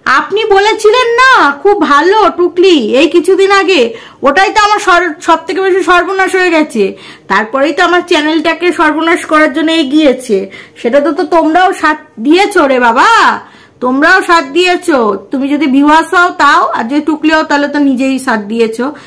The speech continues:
তার জন্যই তো সর্বনাশ হয়েছে। ভালো বলেছি, ওইটাই আমার ভুল ছিল। মোটেও ভালো মানুষ নয়,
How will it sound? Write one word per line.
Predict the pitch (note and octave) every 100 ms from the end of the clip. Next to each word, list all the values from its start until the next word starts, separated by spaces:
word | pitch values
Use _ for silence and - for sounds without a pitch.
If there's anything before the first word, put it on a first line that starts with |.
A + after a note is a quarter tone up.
| - -
তার | A3 G#3+
জন্যই | D4 E4
তো | F#4+
সর্বনাশ | - D4+ D4 D#4+ D#4+ D#4
হয়েছে। | B3+ B3 G3
ভালো | F#3 G#3+ C#4
বলেছি, | C#4 C4 D4 E4 F#4+
ওইটাই | F4 C#4+ D4+
আমার | D4 D#4
ভুল | A#3+ B3+ C4
ছিল। | - F#3+ F#3 - - - -
মোটেও | G#3+ A#3 F4 F4
ভালো | C#4+ C#4 D4
মানুষ | C#4+ B3+ C4 -
নয়, | F3+ F3+